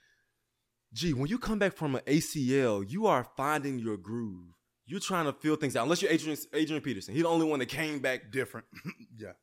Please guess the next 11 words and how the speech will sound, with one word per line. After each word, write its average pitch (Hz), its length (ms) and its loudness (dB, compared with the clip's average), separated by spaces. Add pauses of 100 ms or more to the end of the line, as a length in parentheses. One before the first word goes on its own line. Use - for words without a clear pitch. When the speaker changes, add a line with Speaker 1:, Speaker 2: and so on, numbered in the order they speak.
(480)
Speaker 1:
But, 147 140 -8
gee, 208 140 -4
you, 160 340 -6
you 190 220 -4
really 220 240 2
trying 185 240 -2
to 131 80 0
feel 196 340 2
your 160 260 2
way. 160 160 6
You, 165 180 -2